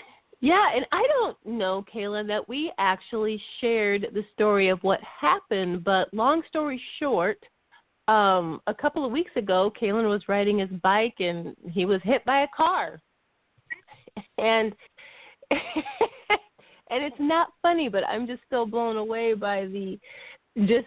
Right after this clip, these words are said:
the circumstances of what was going on, because the driver yelled at Kalen like Kalen had done something wrong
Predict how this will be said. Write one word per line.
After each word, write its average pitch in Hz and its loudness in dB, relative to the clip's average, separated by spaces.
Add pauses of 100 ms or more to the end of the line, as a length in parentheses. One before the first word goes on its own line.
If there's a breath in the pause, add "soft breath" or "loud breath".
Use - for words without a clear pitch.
(140)
the 196 -2
circumstances 226 -2
of 208 -4
what 226 -2
was 214 -2
going 208 2
on, 285 4
because 233 0
the 226 -2
driver 247 2
yelled 226 -2
at 202 -2
Kalen 262 -4
like 190 -2 (160)
Kalen 320 2
had 196 0
done 180 2
something 180 -4
wrong 185 4